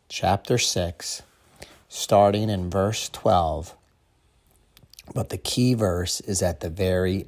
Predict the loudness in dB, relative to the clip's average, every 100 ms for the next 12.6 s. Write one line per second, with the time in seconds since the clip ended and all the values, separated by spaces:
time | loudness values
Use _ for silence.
0 | -8 -4 -2 -2 -6 -8 -12 _ _ _
1 | _ _ _ -6 -4 -4 -8 -4 -4 -4
2 | -6 -10 _ -10 -6 -6 -6 -12 -10 -12
3 | -16 -20 -20 -20 -20 -20 -20 -20 -20 -20
4 | -20 -20 -20 -12 -8 -6 -2 0 0 -2
5 | -2 0 0 0 -2 -2 -2 -2 0 0
6 | 2 0 -2 -4 -2 0 0 -2 -4 -2
7 | -2 -4 -4 0 0 0 0 -2 -4 _
8 | _ _ -10 -4 -4 0 0 0 -4 -6
9 | -4 -2 0 -2 -2 0 0 0 -2 -4
10 | -6 -4 -4 -4 -8 -6 -2 0 0 -2
11 | -6 _ -20 _ -10 -8 -6 -6 -2 0
12 | 2 2 6 6 6 2